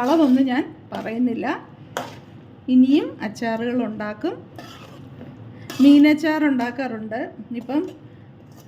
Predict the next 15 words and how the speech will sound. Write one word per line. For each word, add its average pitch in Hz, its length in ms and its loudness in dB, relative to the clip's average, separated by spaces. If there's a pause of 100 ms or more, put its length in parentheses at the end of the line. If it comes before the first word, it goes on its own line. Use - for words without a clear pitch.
(240)
ആ, - 40 -8 (200)
എൻ്റെ 277 200 4
കയ്യിൽ 269 140 0 (300)
ചൂര 285 260 2 (140)
അച്ചാറും, 254 440 -2 (680)
ആ, 233 40 -2 (540)
നെത്തോലി 262 520 0
അച്ചാറും 247 480 -4 (100)
ഉണ്ട്. 220 200 -6 (960)
പിന്നെ 262 340 6 (840)
നാരങ്ങ, 226 460 -4 (400)
മാങ്ങ, 214 420 -6 (1120)
ആ, 208 40 -8 (760)
പിന്നെന്തുവാ, 220 680 -2 (2000)
നെല്ലിക്ക, 247 520 0